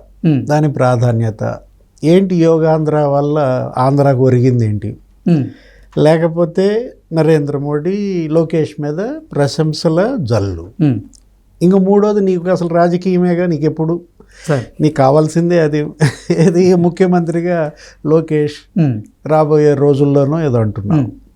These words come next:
Speaker 2: ఫస్ట్ ఏది విమర్శలు కాదు, ఇంకా విమర్శలు బిగిన్ అవ్వలేదు కానీ ఇంక సాయంత్రం నుంచి బిగిన్ అవుతాయి.
Speaker 1: సార్.
Speaker 2: ఏంటి యోగాంధ్ర, దీనివల్ల ఈ ఆంధ్రాకి వచ్చింది ఏంటి?
Speaker 1: మ్మ్.
Speaker 2: ఇప్పుడు ఇరవై నిమిషాలు ఇరవై కోట్ల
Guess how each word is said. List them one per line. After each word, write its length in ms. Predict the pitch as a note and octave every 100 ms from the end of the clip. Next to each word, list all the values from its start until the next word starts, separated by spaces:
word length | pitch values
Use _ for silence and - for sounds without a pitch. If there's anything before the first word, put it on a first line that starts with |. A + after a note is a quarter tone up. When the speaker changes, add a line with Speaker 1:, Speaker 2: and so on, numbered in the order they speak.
| _ _
Speaker 2:
ఫస్ట్ 420 | - E3+ - - - _ _ -
ఏది 360 | D3+ D3+ D#3 D#3
విమర్శలు 580 | D3 D3 C#3+ - D#3+
కాదు, 520 | D3 D3+ D3 E3+ E3+ - - - - -
ఇంకా 180 | D#3+ F3+
విమర్శలు 420 | D3+ E3+ F3 F#3
బిగిన్ 240 | D#3+ E3+
అవ్వలేదు 320 | F3+ E3+ E3+ E3
కానీ 180 | F3
ఇంక 100 | F3
సాయంత్రం 360 | - D#3 D#3+ D#3+
నుంచి 200 | E3 D3+
బిగిన్ 280 | B2+ D3 E3
అవుతాయి. 560 | C3 A#2+ C3+ D3+ F3+ - D3+
Speaker 1:
సార్. 120 | F#3+
Speaker 2:
ఏంటి 220 | G#3+ G3
యోగాంధ్ర, 880 | G3 F3 D#3+ D#3+ D#3 C#3+ C3+ C3 C#3+ - _ _
దీనివల్ల 440 | C#3 F3+ F3 F#3 F#3
ఈ 100 | F3
ఆంధ్రాకి 560 | D#3 E3 F3 F3 D#3+
వచ్చింది 480 | D#3+ D3+ D3+ D3 B2
ఏంటి? 360 | A#2+ A#2 C3+ G3 _
Speaker 1:
మ్మ్. 160 | D#3+ A#2+ G2 - _ _ _ - -
Speaker 2:
ఇప్పుడు 340 | - G#2+ E3
ఇరవై 340 | D3 E3 F3
నిమిషాలు 580 | F3 F3 F3 F#3+ F#3 F#3+
ఇరవై 340 | F3+ E3+ E3+ D#3
కోట్ల 540 | D#3 D#3+ D#3+ D3+